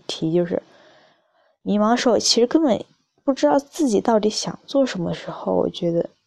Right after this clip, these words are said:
那就不妨去多尝试新的东西呀。终有一天你会找到你自己想做的事情，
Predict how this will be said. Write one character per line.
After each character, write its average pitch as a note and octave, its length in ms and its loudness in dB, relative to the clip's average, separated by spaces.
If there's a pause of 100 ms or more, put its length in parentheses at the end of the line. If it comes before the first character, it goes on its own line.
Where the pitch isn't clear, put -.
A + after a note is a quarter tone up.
(240)
那 D#4 120 2
就 D4+ 100 4
不 C#4+ 280 0
妨 F#3+ 260 2
去 - 240 0
多 C#4 260 0
尝 F3 300 -2
试 C4 160 2
新 A3+ 240 0
的 F3+ 140 2
东 E3 240 -2
西 - 260 -4
呀。 D#3+ 240 0 (500)
终 C#4+ 200 2
有 A3+ 100 2
一 F#3+ 100 0
天 G#3 380 0 (400)
你 F3 140 -4
会 B3 200 2
找 F3 200 4
到 E3 180 -6
你 D#3 100 -4
自 D#3+ 200 -4
己 E3+ 80 4
想 F3 260 -6
做 F3 160 -2
的 E3 80 2
事 - 220 -8
情， D#3 340 -8